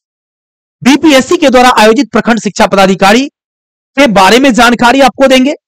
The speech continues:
और साथ ही साथ प्रधान शिक्षक परीक्षा टू पॉइंट ज़ीरो में लगभग जो बीस हजार के आसपास पदों पर आपकी वैकेंसियां आने वाली है, उसके बारे में आपको जानकारी देंगे। आप तमाम साथी अपने तमाम मित्रों के साथ share करिएगा,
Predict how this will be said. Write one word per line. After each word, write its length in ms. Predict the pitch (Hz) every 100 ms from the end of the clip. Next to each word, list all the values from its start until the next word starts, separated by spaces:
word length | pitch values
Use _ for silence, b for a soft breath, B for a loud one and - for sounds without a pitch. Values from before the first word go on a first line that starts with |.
| _ _ _
और 80 | 240
साथ 280 | 220 247 -
ही 80 | 370
साथ 360 | 247 247 - _ _ _ _ -
प्रधान 320 | 214 254 359
शिक्षक 360 | 269 214 277 -
परीक्षा 280 | 233 254
टू 180 | 226 240
पॉइंट 240 | 208 214 185
ज़ीरो 240 | 202 233 165 - _ _ _ _ -
में 120 | 233
लगभग 440 | 247 277 262 320 320 _ _ _
जो 120 | 160 170
बीस 320 | 220 311 330
हजार 440 | 208 190 175 262 302
के 140 | -
आसपास 500 | 226 233 - 277 269 -
पदों 220 | 220 240
पर 140 | 233
आपकी 320 | 214 208 226 226 _ _ _ _
वैकेंसियां 600 | 175 214 247 247 302 339
आने 220 | 262 247
वाली 280 | 220 214 214
है, 120 | 220 262 _ -
उसके 280 | 226 - 196
बारे 220 | 165 175
में 120 | 180
आपको 260 | 160 - 196
जानकारी 420 | 156 123 117 110
देंगे। 260 | 104 104 104 _ _ _ _ -
आप 140 | 208 -
तमाम 260 | 196 247
साथी 300 | 233 220 220
अपने 600 | 262 _ _ _ _ 208 202
तमाम 340 | 233 294 330
मित्रों 260 | 254 233 208
के 120 | 208
साथ 260 | 196 190
share 180 | - 190
करिएगा, 400 | 180 180 175 180